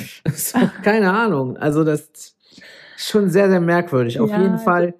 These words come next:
Speaker 1: ist es halt sehr, sehr krasses Mindset dort.
Speaker 2: Ja, oder keine Ahnung, zum Beispiel, das war, also ich glaub, das haben wir aber auch in einer anderen Podcast-Folge mal gesagt, dass dann eine Mutter da mit ihren drei Kindern durch die krasseste Wüste läuft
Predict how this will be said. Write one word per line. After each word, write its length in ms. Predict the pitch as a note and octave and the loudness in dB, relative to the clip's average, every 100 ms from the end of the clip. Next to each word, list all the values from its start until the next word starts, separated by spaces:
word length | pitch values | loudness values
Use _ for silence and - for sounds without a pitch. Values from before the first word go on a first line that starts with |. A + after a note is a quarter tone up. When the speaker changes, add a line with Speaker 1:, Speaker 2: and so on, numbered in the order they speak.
| _ _ _ - | _ _ _ -4
Speaker 1:
ist 200 | F3 F3+ | -2 0
es 100 | D#3+ | 0
halt 200 | D#3+ C3+ | -2 -2
sehr, 220 | C#3+ C#3+ | -2 0
sehr 120 | B2+ | -2
krasses 540 | - C#3+ C3+ B2+ B2 | -4 -4 -2 -4 -4
Mindset 580 | - A#2+ A#2+ B2 A2 F#2+ | -2 0 -2 -2 -4 -2
dort. 300 | G2+ G2 - F#3 | -4 -4 -4 -2
Speaker 2:
Ja, 480 | F#3+ F3 F3+ F3 | 0 0 0 0
oder 300 | F#3+ F#3+ - G3 | 2 2 0 -2
keine 260 | A3 G#3 | 0 0
Ahnung, 420 | F3+ G3+ G#3 G3 F#3+ | 2 0 0 0 -2
zum 160 | G3+ | 0
Beispiel, 640 | F#3+ G3+ G3 F#3 F3+ F3+ F3+ | 0 0 -2 -2 -2 -2 -2
das 220 | F#3 F#3 | -4 -2
war, 320 | E3+ - - _ | -4 -4 -14 _
also 160 | F3+ E3+ | -4 -4
ich 60 | - | -4
glaub, 180 | F3 E3 | -4 -4
das 160 | E3 | -2
haben 100 | F3 | -2
wir 100 | E3 | 0
aber 160 | - - | -2 -4
auch 40 | |
in 80 | E3 D#3 | -2 -2
einer 40 | D3+ | -2
anderen 200 | D#3 D#3+ | -4 -4
Podcast-Folge 540 | F3+ F3+ - E3 E3 | -6 -8 -6 -4 -2
mal 140 | E3 | 0
gesagt, 320 | E3 E3 E3+ - - _ - | 0 -2 -4 -6 -20 _ -4
dass 200 | F#3 - _ | -4 -4 _
dann 400 | D#3+ D#3+ D#3+ D#3+ | -2 0 2 2
eine 140 | F3+ F3 | 2 4
Mutter 380 | F3 F#3 G#3 E3+ | 4 4 2 0
da 100 | E3+ | 0
mit 200 | E3+ - | 0 0
ihren 220 | D#3+ D#3+ | -2 -2
drei 220 | D#3+ D#3+ | -2 -4
Kindern 580 | D#3+ F#3 F#3 F3 E3+ - | -2 2 4 4 2 0
durch 200 | F#3 F3+ | -2 -2
die 180 | F3 - | -6 -8
krasseste 760 | - G3 G3 F#3+ F#3+ E3+ D#3 | -4 -4 -2 -4 -2 -2 0
Wüste 320 | F3 G3+ - G#3 | 2 0 0 2
läuft 560 | G3+ G3+ A3+ B3+ - | 2 2 2 -2 -8